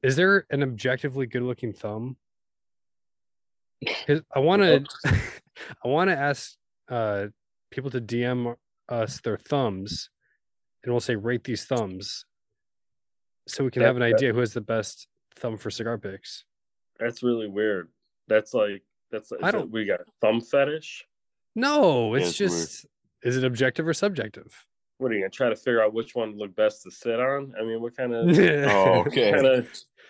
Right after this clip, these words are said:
Speaker 1: Stick
Speaker 2: I
Speaker 1: this in
Speaker 2: mean
Speaker 1: the pie, big boy. <laughs> I don't know.
Speaker 2: It's odd.
Speaker 3: I did that at a liquor store. I'm like, "I'm trying to make a Mexican margarita. What's the best tequila?"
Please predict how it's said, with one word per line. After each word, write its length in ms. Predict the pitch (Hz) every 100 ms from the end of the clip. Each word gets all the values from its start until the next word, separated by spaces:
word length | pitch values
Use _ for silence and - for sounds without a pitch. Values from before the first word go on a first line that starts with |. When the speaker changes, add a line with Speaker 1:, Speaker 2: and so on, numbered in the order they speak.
| _ _
Speaker 1:
Stick 300 | - - -
Speaker 2:
I 40 | 131
Speaker 1:
this 100 | 135
in 60 | 123
Speaker 2:
mean 100 | 170
Speaker 1:
the 80 |
pie, 520 | - 160 131 120 107 101
big 260 | 110 107
boy. 220 | 117 131 135
<laughs> 80 | 131 113 - 113 117 - _ _ _ _ _ _ _ _ _ _ _ - - - - _ _ _ _ _ _ -
I 40 | 110
don't 80 | 90
know. 160 | 82 - _ _ _ _ _ _ -
Speaker 2:
It's 120 | -
odd. 300 | 98 98 104 _ _ _ _
Speaker 3:
I 100 | -
did 260 | 147 180 143
that 240 | 151 147
at 140 | - 123
a 60 |
liquor 320 | 110 123 147 127
store. 260 | - 104
I'm 100 | 104
like, 200 | 107 101
"I'm 100 | 113
trying 260 | - 139 139
to 60 |
make 220 | 123 117 113
a 60 |
Mexican 420 | 101 107 - 123
margarita. 520 | 107 101 95 98 98 92
What's 180 | 95
the 80 | -
best 220 | 85 98 -
tequila?" 500 | - 104 92 87